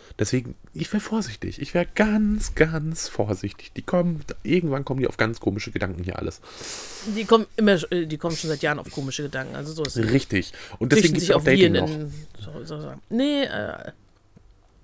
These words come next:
Speaker 1: <laughs> Schöne Überleitung wieder, ne, von künstlichen Gebärmüttern.
Speaker 2: <laughs>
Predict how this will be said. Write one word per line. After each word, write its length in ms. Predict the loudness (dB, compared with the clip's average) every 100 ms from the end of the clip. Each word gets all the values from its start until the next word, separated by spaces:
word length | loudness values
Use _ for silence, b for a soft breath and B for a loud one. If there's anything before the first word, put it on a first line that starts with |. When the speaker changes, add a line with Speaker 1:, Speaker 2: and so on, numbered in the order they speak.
| -4
Speaker 1:
<laughs> 180 | B B B B -12 -16 B B B 4
Schöne 280 | 10 10 10
Überleitung 560 | 8 8 8 4 2
wieder, 180 | 4 4
ne, 160 | 2 0
von 220 | -2 0
künstlichen 400 | -2 -2 -4 -2
Gebärmüttern. 680 | 0 0 -2 -2 0 0
Speaker 2:
<laughs> 100 | 0